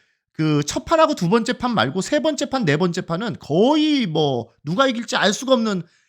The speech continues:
그런 경기예요. 그러다 보니까 이것도 또 삼 대, 그, 아니, 그 에이스 결정전까지 갈 것 같거든요. 그러면 지금 김명훈 선수가 마지막에 에이스 결정전 등판할지 아니면 양카이원이 등판할지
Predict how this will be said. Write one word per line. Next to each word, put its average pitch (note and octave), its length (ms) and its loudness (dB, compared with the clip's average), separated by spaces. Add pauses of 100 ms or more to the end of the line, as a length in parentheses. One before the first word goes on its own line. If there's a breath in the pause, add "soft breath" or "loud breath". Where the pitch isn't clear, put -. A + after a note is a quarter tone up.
(120 soft breath)
그런 A3 280 2
경기예요. D3+ 600 0
그러다 G#3 280 2
보니까 G#3 560 -4 (320 soft breath)
이것도 F4 480 -2
또 C4 520 2
삼 C4+ 500 -6
대, F#3+ 540 0 (400)
그, D3+ 180 -6 (300)
아니, C#3+ 240 -4
그 C#3 100 -6
에이스 A3 280 4
결정전까지 F#3+ 480 0
갈 C#3 180 -6
것 D3 100 -6
같거든요. A#2 380 -6
그러면 G#3+ 400 -2 (440 loud breath)
지금 G#3+ 400 -6 (120)
김명훈 E4 460 4
선수가 A#3 420 4
마지막에 D#3 480 2
에이스 D3 240 0
결정전 C3 380 -6
등판할지 - 380 -10
아니면 A2+ 200 -4
양카이원이 B3 540 0
등판할지 C#3+ 580 -6